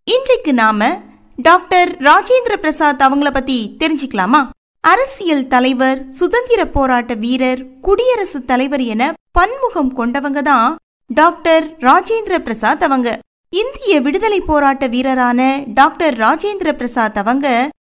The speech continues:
ஆயிரத்தி எண்ணூத்தி எண்பத்தி நான்காம் ஆண்டு டிசம்பர் மாதம் மூன்றாம் தேதி பீகார் மாநிலத்துல சிவான் மாவட்டத்தில் உள்ள செராடே என்ற ஊர்ல மகாவீர சாஹிக்கும் கமலேஸ்வரி தேவிக்கோ மகனாக பிறந்தாங்க.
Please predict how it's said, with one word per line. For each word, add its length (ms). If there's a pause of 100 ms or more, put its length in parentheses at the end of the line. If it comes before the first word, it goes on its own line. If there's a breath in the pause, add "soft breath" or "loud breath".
(100)
ஆயிரத்தி 720
எண்ணூத்தி 500
எண்பத்தி 320
நான்காம் 480
ஆண்டு 360 (320)
டிசம்பர் 560
மாதம் 540
மூன்றாம் 580
தேதி 520 (420)
பீகார் 580
மாநிலத்துல 720 (460)
சிவான் 420
மாவட்டத்தில் 680
உள்ள 480 (120)
செராடே 680
என்ற 300
ஊர்ல 580 (400)
மகாவீர 580 (140)
சாஹிக்கும் 720 (380)
கமலேஸ்வரி 720
தேவிக்கோ 720
மகனாக 600
பிறந்தாங்க. 600